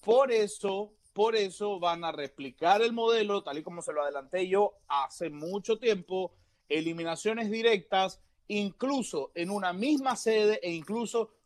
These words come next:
con un partido único. No se extrañe si la sede es, eh,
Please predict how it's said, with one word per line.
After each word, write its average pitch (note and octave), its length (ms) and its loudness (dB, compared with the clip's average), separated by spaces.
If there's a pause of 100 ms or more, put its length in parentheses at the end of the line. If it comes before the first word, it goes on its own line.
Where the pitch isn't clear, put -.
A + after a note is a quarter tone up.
(100)
con F#3 260 0
un A#3 460 0
partido F3 640 0 (100)
único. E3 600 0 (360)
No A3+ 360 4
se B3 160 2
extrañe A#3 720 0
si - 240 -8
la D3+ 120 -2
sede G#3 640 2
es, - 240 -6 (260)
eh, C3 200 -6